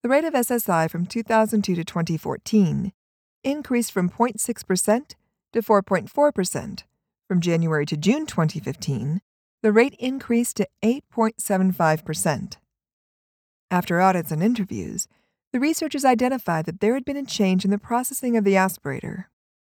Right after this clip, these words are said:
Before January twenty fifteen, nurses would disassemble the aspirator, rinse and thoroughly decontaminate it after surgery in the O R,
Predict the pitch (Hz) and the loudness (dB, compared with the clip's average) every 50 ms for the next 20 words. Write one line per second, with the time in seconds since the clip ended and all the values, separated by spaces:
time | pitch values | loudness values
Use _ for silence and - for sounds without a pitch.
0 | _ _ _ _ _ _ _ _ - 247 - 311 339 349 - 254 247 233 240 233 | _ _ _ _ _ _ _ _ -14 -8 -4 -4 -4 -2 0 2 2 4 6 6
1 | 226 226 226 - - 190 180 180 185 180 - 170 - - - 190 180 156 135 131 | 6 6 4 2 0 -4 -2 -2 -2 -4 -4 -6 -6 0 2 2 2 2 0 -2
2 | 143 165 - _ _ _ _ _ 208 214 226 226 220 - 196 175 160 165 151 139 | -6 -6 -8 _ _ _ _ _ 0 2 2 2 2 0 -4 -4 -4 -6 -6 -6
3 | 139 - 233 247 302 277 - 277 262 262 269 254 262 254 254 262 269 - - - | -4 -4 -4 -4 -4 -6 -4 -4 -4 -2 -4 -2 0 0 0 0 0 -4 -8 -2
4 | 165 156 147 143 - 143 143 160 190 - _ _ _ _ _ _ _ _ _ 190 | 0 0 0 2 0 -2 -4 -4 -6 -10 _ _ _ _ _ _ _ _ _ 2
5 | 214 233 262 254 - 226 220 - 226 220 214 208 208 208 185 185 190 - 196 180 | 2 2 2 0 -4 -6 -4 0 2 2 4 4 2 2 2 0 -2 0 0 -2
6 | 180 - 208 226 220 208 190 180 170 170 170 160 156 - 156 160 - - 202 190 | 0 0 2 2 4 2 2 2 2 0 0 -2 -2 -4 -6 -4 0 2 2 2
7 | 180 175 160 156 151 151 151 151 151 151 143 143 175 220 208 156 127 - - | 2 2 0 0 0 0 0 0 0 0 0 2 2 2 2 2 -2 -6 -10